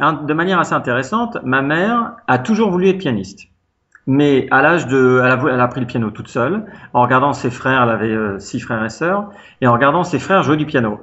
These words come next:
Mais comme aucun n'avait été, euh, n'avait eu aucun succès dans cette, dans l'instrument, la dernière, les parents ont dit, oh, ça fait six fois qu'on essaie de mettre quelqu'un au piano, ça marche pas, la dernière, on lui fait pas faire.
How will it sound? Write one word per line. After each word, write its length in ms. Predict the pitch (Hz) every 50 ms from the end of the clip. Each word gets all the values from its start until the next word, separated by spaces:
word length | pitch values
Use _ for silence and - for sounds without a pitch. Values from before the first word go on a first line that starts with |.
| - - -
Mais 260 | 139 156 165 160 -
comme 440 | - - 220 220 196 156 120 113 - -
aucun 380 | 180 185 185 190 208 196 185 160
n'avait 240 | 147 131 131 139
été, 240 | 127 - 131 131 120
euh, 240 | 113 110 107 107 101
n'avait 200 | 117 120 107 117
eu 100 | 123 123
aucun 240 | 127 123 156 143 123
succès 400 | - - - - - 143 143 131
dans 160 | 113 104 92
cette, 160 | 101 107 -
dans 240 | 113 110 98 107 101
l'instrument, 500 | 101 98 - - 135 135 156 190 208 208 - - - - - - - 135
la 120 | 139 135
dernière, 400 | 127 147 143 139 143 165 202 208
les 120 | 180 135
parents 180 | 120 156 165 165
ont 40 | 147
dit, 140 | 135 131 123
oh, 160 | 127 139 147
ça 140 | - 143 123
fait 140 | - 139
six 240 | 123 - - - 190
fois 260 | - - - 202 190
qu'on 380 | 190 180 156 143 139 135 135 143
essaie 240 | 139 135 - 156 135
de 60 | 139
mettre 180 | 139 135 120 -
quelqu'un 240 | 139 120 - 143
au 60 | 135 120
piano, 240 | - 151 139 131
ça 180 | 123 - 156 143
marche 240 | 120 110 - - -
pas, 320 | 165 165 180 202 196 - - - - -
la 140 | 127 143 139
dernière, 380 | 139 139 131 147 180 202 190 175
on 40 |
lui 100 | 175 180
fait 120 | 175 - 175
pas 160 | - 151 131
faire. 240 | - 123 104 90